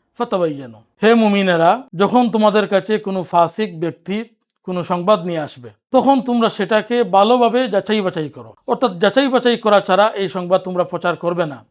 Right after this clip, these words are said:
এবং এর উপর তোমরা কারো প্রতি খারাপ ধারণা সৃষ্টি করবে না,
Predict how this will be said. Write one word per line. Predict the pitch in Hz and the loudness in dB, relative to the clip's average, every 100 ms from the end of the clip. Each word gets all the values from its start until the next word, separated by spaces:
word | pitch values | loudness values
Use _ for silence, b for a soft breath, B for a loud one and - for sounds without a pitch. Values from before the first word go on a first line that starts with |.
| _ | _
এবং | 196 214 262 - _ - | 2 4 2 -2 _ 2
এর | 240 254 | 4 4
উপর | 202 226 | 2 0
তোমরা | - 214 208 196 | -2 -2 0 0
কারো | - 196 214 | 4 4 4
প্রতি | 208 214 190 | 0 0 -2
খারাপ | 180 175 185 | 2 2 4
ধারণা | 190 190 185 | 2 2 0
সৃষ্টি | 170 180 202 | -4 -6 -4
করবে | 180 170 165 | -2 0 0
না, | 151 113 | -4 -10